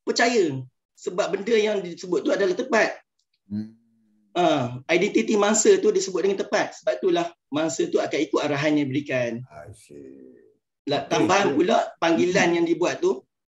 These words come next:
Speaker 1: amat real. Contohnya kan, ah, panggilan tu daripada bank. Dia akan menggunakan bunyi yang macam di bank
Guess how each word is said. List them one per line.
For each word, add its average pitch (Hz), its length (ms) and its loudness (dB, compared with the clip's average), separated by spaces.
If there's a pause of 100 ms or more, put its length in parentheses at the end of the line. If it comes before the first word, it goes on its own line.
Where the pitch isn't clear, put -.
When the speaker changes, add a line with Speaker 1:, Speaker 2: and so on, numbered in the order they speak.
(760)
Speaker 1:
amat 180 360 0
real. 151 320 2 (160)
Contohnya 190 500 -4
kan, 190 180 0 (760)
ah, 151 320 -4
panggilan 185 320 2
tu 190 80 2
daripada 180 240 0
bank. 147 440 0 (160)
Dia 180 320 -2
akan 185 240 0
menggunakan 175 640 0 (460)
bunyi 208 480 0
yang 156 400 0 (520)
macam 165 500 0
di 156 100 -4
bank 165 260 2